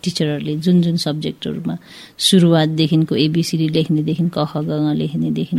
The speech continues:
अङ्क लेख्नेदेखि सबै त्यही स्कुलमै सिकेको। अनि exam भएपछि चाहिँ आफू सबभन्दा पहिला लेखिसक्थ्यो। क्लासमा दुईजना मात्रै केटी थियो, त्यही केटीले अर्को केटीलाई मैले आन्सर यसो देखाइकन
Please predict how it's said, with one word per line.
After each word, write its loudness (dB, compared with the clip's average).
अङ्क -2
लेख्नेदेखि -2
सबै 2
त्यही 6
स्कुलमै 2
सिकेको। 0
अनि 0
exam 6
भएपछि -2
चाहिँ -4
आफू -2
सबभन्दा 6
पहिला 2
लेखिसक्थ्यो। 0
क्लासमा 4
दुईजना 4
मात्रै 4
केटी 2
थियो, 0
त्यही 2
केटीले 0
अर्को -2
केटीलाई -2
मैले -2
आन्सर -2
यसो -6
देखाइकन -2